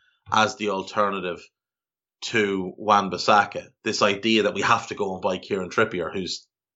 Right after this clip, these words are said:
thirty, when you already own a good young attacking right back. Daniel James, a little bit raw, but a talented player. Good squad depth to have.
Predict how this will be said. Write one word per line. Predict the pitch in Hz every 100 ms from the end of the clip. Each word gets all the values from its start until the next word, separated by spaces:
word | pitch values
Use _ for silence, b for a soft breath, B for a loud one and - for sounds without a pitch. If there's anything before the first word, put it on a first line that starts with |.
| -
thirty, | - 110 87 80 - _ _ _ _ _
when | 104 104
you | 104
already | 104 95
own | 101 104 98 87 -
a |
good | - 101 98
young | 92 90
attacking | - 95 92 90
right | 90 87
back. | 90 80 - B B B
Daniel | 120 117 113 104
James, | 98 110 107 101 98 - _ -
a |
little | 127
bit | 110 107
raw, | 110 107
but | 110 120
a |
talented | - 156 120 98 -
player. | - 113 98 85 - _ _ -
Good | 151 143
squad | - 123 117 117 101
depth | 98 - -
to |
have. | 95 113 98 87